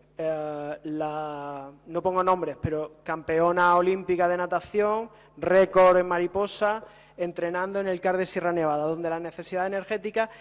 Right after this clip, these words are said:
están aumentadas un diez por ciento sobre, eh, los valores a nivel del mar. Cinco sesiones de entrenamiento ese día,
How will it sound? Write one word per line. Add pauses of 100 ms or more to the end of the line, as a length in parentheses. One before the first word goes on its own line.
(140)
están
aumentadas
un
diez
por
ciento (160)
sobre, (220)
eh,
los
valores
a
nivel
del
mar. (560)
Cinco
sesiones
de
entrenamiento
ese
día,